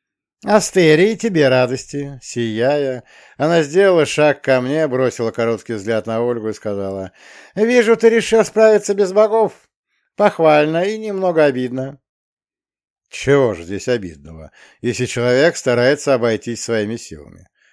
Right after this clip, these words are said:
Тем более, когда они у него есть. Я отодвинул мешавший табурет и тоже сделал шаг к ней.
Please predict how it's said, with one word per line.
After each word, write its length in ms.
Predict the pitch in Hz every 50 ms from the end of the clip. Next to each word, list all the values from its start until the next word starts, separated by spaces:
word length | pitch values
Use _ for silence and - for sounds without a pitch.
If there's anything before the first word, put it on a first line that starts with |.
| _ _
Тем 240 | - 202 220 214 202
более, 340 | 175 160 143 139 135 131
когда 360 | - - 147 147 135 143 135 131
они 280 | 127 123 120 120 127
у 100 | 135 147 147
него 220 | 143 135 131 120
есть. 480 | 110 92 78 - - - _ _ _ _ _ _ _ _ _ _ _ _ _ _ _ _ _ _ _ _ _ _ _
Я 220 | - 143 160 165 -
отодвинул 720 | - - 104 95 - 110 104 95 92 95 87 82 85 85
мешавший 560 | 85 90 87 - - 92 85 - - - 92
табурет 420 | - 92 98 113 131 131 123 -
и 60 | 95
тоже 380 | 82 _ - 110 110 104 104 98
сделал 320 | 90 87 87 87 87 85
шаг 280 | - - - 80 76 _
к 160 | _ _ _
ней. 160 | _ _ _